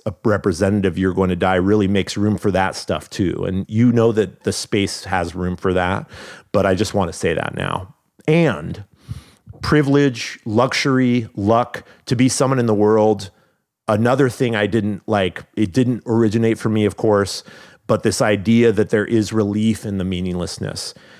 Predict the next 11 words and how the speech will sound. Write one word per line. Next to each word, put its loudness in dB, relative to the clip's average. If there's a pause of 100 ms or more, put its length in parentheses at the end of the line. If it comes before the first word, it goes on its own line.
(240)
And 0
the 0
way 6
that 4
I 0 (100)
feel 4
like 2
I 0
was -4
taught 0
it -2